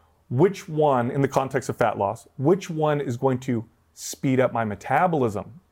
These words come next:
okay? Which one is gonna teach my body to burn more calories on its own? Because that is a much more sustainable approach. I mean, if you're burning more cal-, like right now, I'm sitting here talking to you, if my body's gonna m-, burn more calories 'cause I've trained it to do so,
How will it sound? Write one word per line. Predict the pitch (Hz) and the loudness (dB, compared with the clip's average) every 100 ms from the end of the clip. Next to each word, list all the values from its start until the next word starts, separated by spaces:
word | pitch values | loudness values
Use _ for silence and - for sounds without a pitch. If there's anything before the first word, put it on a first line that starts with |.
| - | -10
okay? | - 104 - _ _ _ | -4 -4 -4 _ _ _
Which | 147 185 196 | 0 0 2
one | 185 | 0
is | 151 | 2
gonna | 151 139 | 0 0
teach | - - 208 196 - | -4 0 0 2 0
my | 139 | 2
body | 120 117 120 120 | 2 0 0 -2
to | |
burn | 113 143 151 160 | 0 2 2 0
more | 143 139 | 0 0
calories | - 180 208 143 113 113 110 _ _ _ - | 0 0 2 2 0 -2 -6 _ _ _ 0
on | 131 127 | 0 0
its | 127 - | -4 -2
own? | 131 117 95 90 113 _ _ _ | 2 2 0 -6 -18 _ _ _
Because | - 143 110 | 0 2 2
that | 127 175 175 185 | 2 2 0 0
is | 147 127 | 0 2
a | 123 120 - _ _ | 2 -2 -6 _ _
much | 127 143 180 180 | 0 4 4 2
more | 160 139 | 0 0
sustainable | - 127 - 120 117 110 107 | 0 -6 0 2 4 2 2
approach. | - 107 - - | 2 0 -2 -12
I | - | -8
mean, | 127 | -4
if | - | 2
you're | 208 | 4
burning | 185 175 | 4 2
more | 151 139 | 0 2
cal-, | 151 | 0
like | 131 143 | 2 2
right | 143 | 2
now, | 139 123 | 2 2
I'm | 113 | 0
sitting | - 127 117 | 0 0 0
here | |
talking | 110 170 185 135 | 2 2 0 -2
to | 113 | -4
you, | 113 - _ _ _ _ | -4 -10 _ _ _ _
if | 127 143 | -4 2
my | 156 | 2
body's | 170 156 165 143 | 2 0 0 -2
gonna | 139 | -2
m-, | 139 135 | -2 2
burn | 143 139 | 2 2
more | 131 | 0
calories | 127 131 156 139 120 | 2 2 4 2 0
'cause | 127 | -2
I've | 113 - | -2 -2
trained | - 151 175 185 | -2 2 4 2
it | - | 0
to | 123 | 0
do | 135 202 | 2 2
so, | 185 113 101 107 | 2 0 2 -2